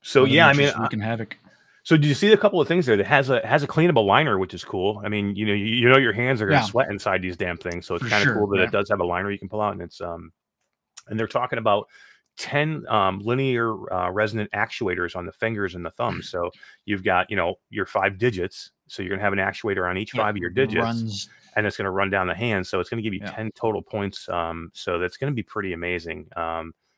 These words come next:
Speaker 1: I think the feel of it. And guys, uh, I, I'm gonna be recording and actually probably doing some live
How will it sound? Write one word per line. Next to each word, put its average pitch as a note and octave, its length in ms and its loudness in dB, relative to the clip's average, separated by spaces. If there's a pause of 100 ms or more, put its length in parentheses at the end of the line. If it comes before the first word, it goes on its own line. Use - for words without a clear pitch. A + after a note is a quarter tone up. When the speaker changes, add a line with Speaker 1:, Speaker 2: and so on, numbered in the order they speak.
(140)
Speaker 1:
I E2+ 120 -8
think G#2 180 -8
the - 80 -16
feel F#2+ 300 -4
of F2 100 -2
it. F2 140 -2
And F#2+ 240 -4 (100)
guys, B2 300 4
uh, G#2+ 300 0 (120)
I, G2+ 60 -4
I'm A2+ 160 -2
gonna D3 160 -2
be D3 100 -4
recording B2+ 580 -2 (300)
and G#2 80 2
actually B2+ 240 2
probably D#3+ 240 0
doing A#2+ 220 -2
some F#2+ 180 -4
live F#2+ 420 0